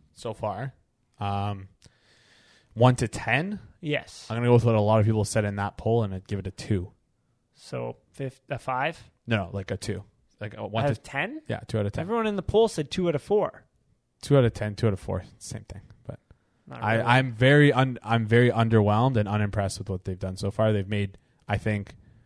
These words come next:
Speaker 1: two good moves that I like. One good bet. Sorry, one good bet and one good move. Samsonov is a good bet. Yarncrook is a good move. The rest I truly do not care about. One I dis-,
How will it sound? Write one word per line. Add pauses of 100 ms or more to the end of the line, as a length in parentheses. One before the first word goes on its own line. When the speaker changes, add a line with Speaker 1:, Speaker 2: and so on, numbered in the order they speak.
(320)
Speaker 1:
two
good
moves (360)
that
I
like. (260)
One
good
bet. (180)
Sorry, (120)
one
good
bet
and
one
good
move. (280)
Samsonov
is
a
good
bet. (320)
Yarncrook
is
a
good
move. (160)
The
rest
I
truly
do
not
care
about. (180)
One
I
dis-,